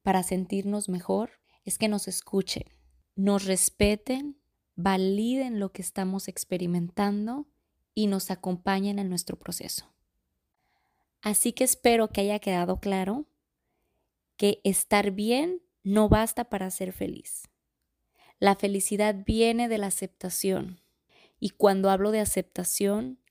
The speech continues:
hablo de ti, de aceptar tus matices, tus colores, tus claros y oscuros.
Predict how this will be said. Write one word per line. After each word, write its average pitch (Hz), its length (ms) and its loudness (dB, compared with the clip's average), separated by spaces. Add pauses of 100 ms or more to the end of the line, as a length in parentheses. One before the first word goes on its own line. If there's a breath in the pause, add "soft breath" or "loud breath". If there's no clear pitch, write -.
(180)
hablo 214 320 4
de 202 120 -6
ti, 185 320 -12 (480)
de 196 160 4
aceptar 196 580 0
tus 208 240 -6
matices, 185 880 -4 (520)
tus 233 220 2
colores, 190 840 2 (480)
tus - 220 2
claros 208 600 4 (100)
y 190 160 -2
oscuros. - 720 -6